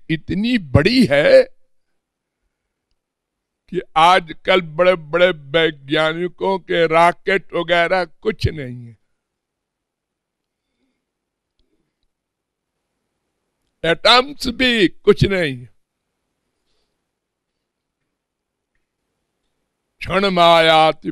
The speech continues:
पातालम, क्षणम याति नभस्थलम। एक सेकंड नहीं लगता। बैठे बैठे इंग्लैंड पहुंच गए, अमेरिका पहुंच गए,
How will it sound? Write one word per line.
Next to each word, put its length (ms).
पातालम, 880
क्षणम 460
याति 500
नभस्थलम। 1040
एक 420
सेकंड 800
नहीं 280
लगता। 540
बैठे 460
बैठे 480
इंग्लैंड 520
पहुंच 380
गए, 280
अमेरिका 600
पहुंच 420
गए, 360